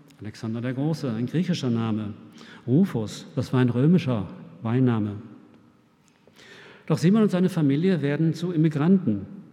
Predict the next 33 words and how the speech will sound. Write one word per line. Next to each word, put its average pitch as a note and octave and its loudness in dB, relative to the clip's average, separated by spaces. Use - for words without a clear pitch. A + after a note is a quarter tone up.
Und C#3 4
ich F#3+ 4
verstehe E3 0
Simon C3+ 0
als C3 -4
verantwortungsbewussten C3+ -4
Ehemann B2 -4
und C3 -4
Vater. A#2 -10
Verdrängt F#3 0
aus C#3+ -4
der B2+ 0
Heimat, F3+ 4
äußerer E3 -2
Druck, D#3+ -4
sucht D#3+ -4
er C#3+ -4
Gerechtigkeit D3 -6
und C3+ -4
Frieden, E3 -2
um C3+ 2
in C3 0
Sicherheit D#3 -4
ein C3 -2
Leben D3 -2
in C3+ -2
der C3 -2
Gemeinschaft C3 -4
seines B2 -4
Volkes C3 -8
führen C#3 -4
zu C3 -10
können. G#2+ -12